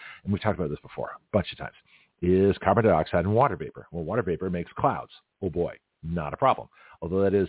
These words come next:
the, the, the greatest warming, uh, of the earth takes place under clouds.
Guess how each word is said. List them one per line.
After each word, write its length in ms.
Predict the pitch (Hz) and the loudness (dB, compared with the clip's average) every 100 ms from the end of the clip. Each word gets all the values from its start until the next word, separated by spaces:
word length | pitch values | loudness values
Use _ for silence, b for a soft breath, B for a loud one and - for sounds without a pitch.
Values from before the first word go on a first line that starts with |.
| - | -4
the, 80 | 87 87 | -8 -6
the, 120 | 92 | -6
the 100 | 95 | -4
greatest 420 | 104 123 120 - | -2 0 0 -4
warming, 540 | 95 95 113 104 82 - B B B 87 | -6 -2 -2 -2 -6 -10 B B B -6
uh, 260 | 85 85 - | -4 -4 -4
of 140 | 85 | -4
the 120 | 92 | 0
earth 140 | 98 - | 0 -2
takes 160 | 92 87 | -4 -4
place 220 | - 85 | -4 -6
under 140 | 73 78 | -6 -6
clouds. 340 | 147 131 - | -2 -2 -4